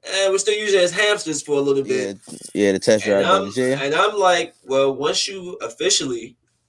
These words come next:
Speaker 1: establish it and get it to where people aren't getting sick and dropping dead fifteen minutes afterwards, then, then we can talk."
Speaker 2: So you really
Speaker 1: But
Speaker 2: believe, you really believe that people took the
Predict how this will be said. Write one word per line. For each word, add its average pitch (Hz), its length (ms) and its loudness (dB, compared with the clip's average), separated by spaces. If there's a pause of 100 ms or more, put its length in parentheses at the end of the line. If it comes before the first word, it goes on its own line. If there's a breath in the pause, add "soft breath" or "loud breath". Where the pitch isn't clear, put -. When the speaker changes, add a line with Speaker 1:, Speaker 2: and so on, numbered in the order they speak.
Speaker 1:
establish 113 680 -8
it 131 160 -12 (180)
and 110 140 -16
get 123 120 -4
it 117 140 -6 (520)
to - 80 -20
where - 340 -6
people 165 280 -4
aren't 147 260 -2
getting 143 180 -4
sick 135 380 -2 (200)
and 110 240 -12
dropping 135 320 -6
dead 135 280 -2
fifteen 135 380 -6
minutes 135 220 -8
afterwards, 135 540 -4 (680)
then, 165 380 -4 (400)
then 285 280 2
we 269 80 0
can 247 140 -4
talk." 262 440 2
Speaker 2:
So 147 80 0
you 160 200 2
really 156 240 2
Speaker 1:
But 139 40 -8
Speaker 2:
believe, 151 280 -2
you 151 140 -8
really 151 200 -2
believe 151 320 -12
that 139 240 -6 (280)
people 139 260 -6
took 131 260 -10 (340)
the 110 380 -4